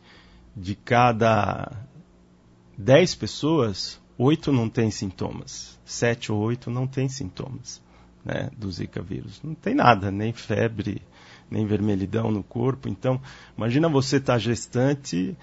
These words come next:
o pavor que você fica de, de repente, é, é,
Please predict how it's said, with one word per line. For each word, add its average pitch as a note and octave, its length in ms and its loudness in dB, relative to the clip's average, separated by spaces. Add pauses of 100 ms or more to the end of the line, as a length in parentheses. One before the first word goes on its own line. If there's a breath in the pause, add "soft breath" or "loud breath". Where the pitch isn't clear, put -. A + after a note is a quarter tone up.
(160 loud breath)
o A2+ 80 -6
pavor A#2+ 460 2
que C3+ 100 -12
você E3 240 -4
fica - 300 -6
de, E3 80 -6
de E3+ 100 0
repente, C#3 760 -2 (380 soft breath)
é, G#2+ 320 -4
é, - 420 -10